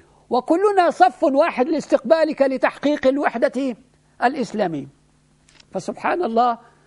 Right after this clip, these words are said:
وكانت هذه الحركة الفاعلة تحركت جيوش الدولة العثمانية بقيادة، آه، السلطان سليم الأول. سبحان الله.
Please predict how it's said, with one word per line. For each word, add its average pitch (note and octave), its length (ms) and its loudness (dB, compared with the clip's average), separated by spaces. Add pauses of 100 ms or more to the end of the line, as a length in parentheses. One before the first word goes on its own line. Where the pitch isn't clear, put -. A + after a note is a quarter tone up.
(360)
وكانت A3 520 -2
هذه A#3 260 0
الحركة A#3 460 0
الفاعلة G#3+ 460 -2
تحركت - 600 0 (640)
جيوش D4+ 640 -2 (360)
الدولة C#4 720 2
العثمانية C#4+ 920 -2 (340)
بقيادة، B3 720 -2 (440)
آه، G#3 260 -4
السلطان A#3+ 920 -4
سليم A3 720 -6 (100)
الأول. C#3+ 540 -4
سبحان B3+ 440 -6
الله. F#3+ 300 -4